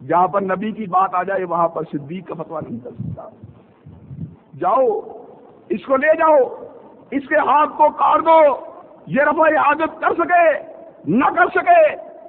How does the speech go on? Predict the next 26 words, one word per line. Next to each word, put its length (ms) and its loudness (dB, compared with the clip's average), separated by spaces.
صدیق 400 -6
کو 80 -2
اس 140 -2
بات 320 0
کی 120 -8
کوئی 260 0
پرواہ 320 0
نہیں۔ 200 -2
صدیق 400 -4
کی 100 -6
نگاہ 420 0
اگر 160 2
ہوتی 420 0
ہے 80 2
تو 120 -4
قال 260 -2
اللہ 180 -6
پہ 220 -4
ہوتی 320 -6
ہے 60 -4
یا 100 -4
قال 240 -12
رسول 380 -10
پہ 120 -18
ہوتی 400 -18
ہے۔" 80 -16